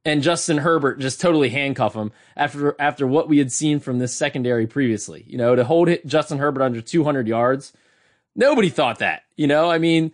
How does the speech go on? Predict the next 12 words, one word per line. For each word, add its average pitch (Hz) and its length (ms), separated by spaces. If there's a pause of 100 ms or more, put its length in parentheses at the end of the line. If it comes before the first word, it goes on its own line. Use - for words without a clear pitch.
(160)
Keenan 208 320
Allen, 170 320
fifty 196 320
yards 165 320
receiving, 160 420
Mike 156 320
Williams, 156 540 (200)
two 202 200
for 175 160
twenty-seven. 160 800 (640)
I 175 100
mean, 202 380